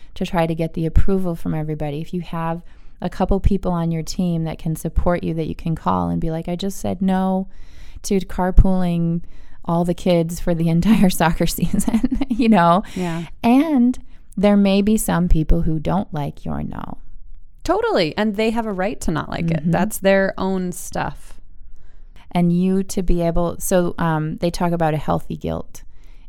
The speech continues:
Speaker 1: in setting boundaries. When you do set the boundary and then you feel really bad because
Speaker 2: Mm-hmm.
Speaker 1: you're not performing, you're not doing your usual song and dance where someone calls and they can always count on you. And they are like, "Oh, well, I don't know what I'm gonna do." And you're like,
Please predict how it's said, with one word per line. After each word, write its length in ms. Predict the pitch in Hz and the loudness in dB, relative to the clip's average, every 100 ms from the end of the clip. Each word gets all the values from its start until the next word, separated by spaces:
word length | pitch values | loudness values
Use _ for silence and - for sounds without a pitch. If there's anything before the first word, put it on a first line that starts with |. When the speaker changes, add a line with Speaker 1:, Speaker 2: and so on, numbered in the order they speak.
| - | -6
Speaker 1:
in 420 | 165 160 165 165 | -4 -2 -4 -6
setting 380 | - 165 156 156 | -4 -2 -2 -2
boundaries. 720 | 156 151 156 151 - 175 - | -2 -4 -4 -6 -8 -10 -8
When 340 | 180 165 160 156 | -4 -4 -4 -6
you 220 | 156 165 | -4 -4
do 220 | 156 175 | -2 -2
set 240 | 185 180 - | -2 -4 2
the 80 | |
boundary 360 | 160 156 156 151 | 2 2 0 -2
and 120 | 151 | -2
then 140 | 151 151 | -2 -4
you 80 | |
feel 340 | 151 - 151 147 | -4 -2 -2 -2
really 280 | 143 143 151 | -4 -4 -4
bad 500 | - 76 78 - - - | -4 -4 -8 -10 -12 -8
because 260 | - 160 170 | -6 -2 -2
Speaker 2:
Mm-hmm. 60 | 160 | -2
Speaker 1:
you're 100 | 160 | -2
not 300 | 156 156 - | -4 2 4
performing, 640 | 151 - 151 151 151 151 | 4 2 -2 -2 -2 -2
you're 100 | 151 | -4
not 220 | 151 151 | -4 -4
doing 260 | 165 160 156 | -2 -2 -2
your 140 | 151 | -2
usual 480 | 147 151 156 160 156 | -2 -4 -4 -4 -6
song 320 | - 156 151 | -4 -4 -2
and 100 | 151 | -2
dance 340 | 151 147 147 - | -2 -4 -4 -4
where 140 | 160 | -4
someone 340 | - 165 160 | -2 -2 -2
calls 400 | 160 165 165 160 | -2 -2 -2 -2
and 140 | 160 165 | -2 -4
they 60 | |
can 160 | 156 156 | -4 -2
always 500 | 160 175 190 190 185 | 2 2 4 2 0
count 300 | - 170 175 | -2 -2 -2
on 180 | 170 165 | -2 -2
you. 340 | 160 160 160 - - - - - - - - | 0 -2 -4 -6 -18 -20 -18 -14 -12 -8 0
And 240 | 180 175 | 2 2
they 340 | 170 165 165 - | 2 0 -2 -4
are 160 | 170 | -2
like, 200 | 170 165 165 | -2 -4 -4
"Oh, 180 | 175 202 | -4 -4
well, 120 | 185 | -4
I 120 | 170 | -4
don't 180 | 190 202 | -4 -2
know 140 | 185 185 | -2 -4
what 160 | 185 | -4
I'm 160 | 185 185 | -4 -4
gonna 220 | 190 190 | -4 -4
do." 260 | 180 185 - | -4 -4 -2
And 100 | 95 | -2
you're 120 | 98 | -2
like, 220 | 95 | -4